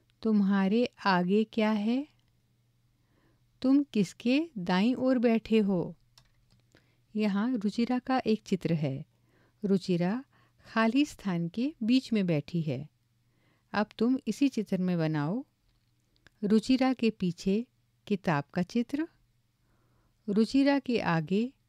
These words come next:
पेड़ का चित्र, रुचिरा की दाईं तरफ किसी जानवर का चित्र और रुचिरा की बाईं तरफ कुर्सी का चित्र। अब रुचिरा को घर से स्कूल पहुंचाओ। यहाँ एक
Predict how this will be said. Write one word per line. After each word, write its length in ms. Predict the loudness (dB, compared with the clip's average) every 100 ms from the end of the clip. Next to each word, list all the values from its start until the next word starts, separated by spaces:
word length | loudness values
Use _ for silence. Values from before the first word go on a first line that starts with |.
| _ _ _ 0
पेड़ 280 | 2 2
का 180 | 0 -2
चित्र, 480 | -2 -4 -2 -4 -4 _ _ _ _ _ _ _ _ _ _ _
रुचिरा 500 | 0 0 2 2 4
की 320 | 0 0 0 0
दाईं 340 | 0 2 0
तरफ 520 | 0 0 0 -2 -10 _ _ _ 0
किसी 280 | 0 2 2
जानवर 480 | 4 2 2 0 0
का 160 | -2
चित्र 440 | -2 -2 -2 -4 -6 _ _ _
और 380 | -2 0 0 -4 -10 _ -12 -2
रुचिरा 460 | 0 2 2 2
की 240 | 0 0 0
बाईं 300 | 0 -2 -2
तरफ 540 | -2 0 0 -2 -12 _ _ _
कुर्सी 380 | 0 0 0 -2
का 160 | 0 -4
चित्र। 420 | -4 -10 -6 -8 -10 _ _ _ _ _ _ _ _ -6
अब 240 | -2 0
रुचिरा 520 | 0 0 0 -2 -2
को 240 | -2 -2 -2
घर 340 | -4 -2 -2
से 260 | -2 -2 -2
स्कूल 340 | -4 -2 -2
पहुंचाओ। 640 | 0 -2 -2 -2 -4 -4 -10 -18 _ _ _ _ _ _ -2
यहाँ 260 | 0 0 0
एक 140 | -6